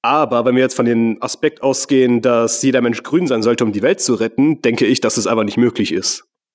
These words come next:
Nicht in der momentanen Situation, in der wir leben, wo die Megakorporation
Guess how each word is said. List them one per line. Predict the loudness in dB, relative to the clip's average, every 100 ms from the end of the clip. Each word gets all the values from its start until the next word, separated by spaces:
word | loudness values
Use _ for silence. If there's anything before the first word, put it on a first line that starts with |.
| _ -2
Nicht | 0 0
in | 2
der | 2 2
momentanen | 0 0 0 2 2 0
Situation, | 0 -2 -2 0 0
in | 0
der | 0
wir | 2
leben, | 0 0 -2
wo | -4
die | 0
Megakorporation | 2 2 0 -2 -2 -2 -2 0 2 2 0 -2